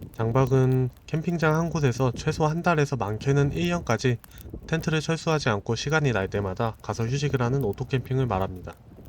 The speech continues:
장박도 캠핑장마다 다른데 어떤 곳은 주말에만 갈 수 있고 또 어떤 곳은 장박 기간 동안 언제든지 자유롭게 왔다 갔다 할 수 있는 곳이 있답니다. 만약 여러분들이 겨울에 장박을 하고 싶으시다면 캠핑장마다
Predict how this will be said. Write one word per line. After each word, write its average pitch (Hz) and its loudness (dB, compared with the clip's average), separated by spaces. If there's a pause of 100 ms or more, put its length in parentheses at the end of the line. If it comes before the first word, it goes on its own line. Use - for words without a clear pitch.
(140)
장박도 131 2
캠핑장마다 156 2
다른데 107 -2
어떤 127 0
곳은 123 2
주말에만 120 2
갈 107 -2
수 - -6
있고 98 -4 (540)
또 139 4
어떤 117 4
곳은 117 0
장박 110 0
기간 113 -2
동안 107 0 (140)
언제든지 113 0
자유롭게 113 0
왔다 98 2
갔다 117 0
할 117 2
수 110 -6
있는 101 -2
곳이 104 -4
있답니다. 98 -6 (600)
만약 110 4
여러분들이 110 2 (240)
겨울에 113 2
장박을 120 2
하고 120 0
싶으시다면 101 -4 (380)
캠핑장마다 131 2